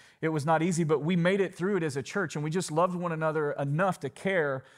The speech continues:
that, you know what, uh, w-, I don't care what it takes to get everybody out here worshiping. Let's make sure that everybody can worship to, uh, you know, music that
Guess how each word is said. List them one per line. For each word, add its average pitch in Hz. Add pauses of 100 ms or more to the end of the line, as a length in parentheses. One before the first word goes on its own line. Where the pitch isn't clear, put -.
that, 160
you 170
know 185
what, 190
uh, 147
w-, 147
I 160
don't 185
care 185
what 170
it 180
takes 180
to 170
get 156
everybody 165
out 151
here 156
worshiping. 151
Let's 151
make 160
sure 165
that 143
everybody 151 (320)
can 135
worship 156
to, 143
uh, 131 (180)
you 147
know, 131 (300)
music 165
that 139